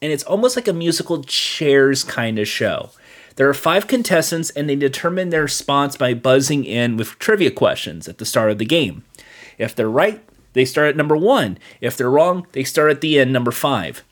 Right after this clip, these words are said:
And these positions are important because whoever is in last place at the end of the first two rounds are eliminated. In round three, with three final players, whoever is in first wins the game. Now,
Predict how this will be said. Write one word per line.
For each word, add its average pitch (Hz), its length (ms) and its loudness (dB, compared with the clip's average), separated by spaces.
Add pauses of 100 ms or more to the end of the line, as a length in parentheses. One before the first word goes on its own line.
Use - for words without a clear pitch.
(480)
And 127 240 0
these 160 160 -2
positions 151 500 0
are 147 120 4
important 202 500 0
because 156 360 0
whoever 165 340 2
is 156 240 -2
in 160 240 -6
last 156 440 -2
place 196 640 0
at 135 140 -2
the 139 180 -2
end 139 180 2
of 123 120 -2
the 117 80 -4
first - 520 0 (520)
two 156 160 4
rounds 170 420 2 (260)
are 151 200 4
eliminated. 143 760 4 (340)
In 131 220 0
round 127 320 0
three, 175 460 0 (180)
with 131 160 0
three 139 180 2
final 135 380 0
players, 262 480 2
whoever 202 300 6
is 185 100 0
in 175 80 -2
first 156 460 0
wins 147 280 0
the 143 100 2
game. 95 360 -2 (880)
Now, 139 340 0